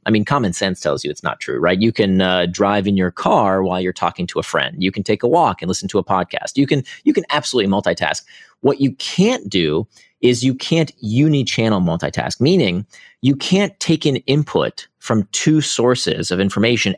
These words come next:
at the same time on the same channel. So it's just like a channel on your televisions. You can't watch two channels of T V at the same time. You can't listen to two podcasts, one in each ear, and figure out what both are saying.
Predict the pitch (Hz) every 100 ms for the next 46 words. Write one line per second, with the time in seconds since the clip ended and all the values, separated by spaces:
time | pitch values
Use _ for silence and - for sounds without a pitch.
0 | - 110 120 107 - 107 101 - - 175
1 | 110 - 107 107 - 92 95 - 92 78
2 | - 98 - 104 - - 95 90 92 98
3 | 196 185 107 92 95 - - - - 123
4 | - 151 131 120 120 - - 151 131 -
5 | 113 107 82 80 - - 107 95 95 -
6 | 78 78 - 85 98 110 147 123 110 107
7 | 92 - - 104 107 - 95 - 101 101
8 | 95 90 - 98 87 85 95 92 85 92
9 | - 87 80 85 107 80